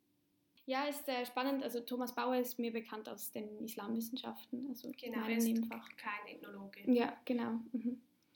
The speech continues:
Speaker 1: Ja, sehr spannend. Dann konntest du sicher auch interdisziplinär dann ein bisschen an das Thema rangehen.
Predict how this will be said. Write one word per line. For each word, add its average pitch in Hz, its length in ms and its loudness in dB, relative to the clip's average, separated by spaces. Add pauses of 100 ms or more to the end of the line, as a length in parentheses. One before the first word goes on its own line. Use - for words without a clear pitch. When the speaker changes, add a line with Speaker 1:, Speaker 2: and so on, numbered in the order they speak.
(260)
Speaker 1:
Ja, 240 160 6
sehr 247 180 6
spannend. 254 360 8
Dann 233 100 6
konntest 240 280 4
du 240 40 2
sicher 233 380 2
auch 233 140 0
interdisziplinär 233 920 4
dann 220 120 -2
ein 220 120 -2
bisschen 226 240 0
an 226 80 2
das 226 120 -2
Thema 226 300 4
rangehen. 226 580 2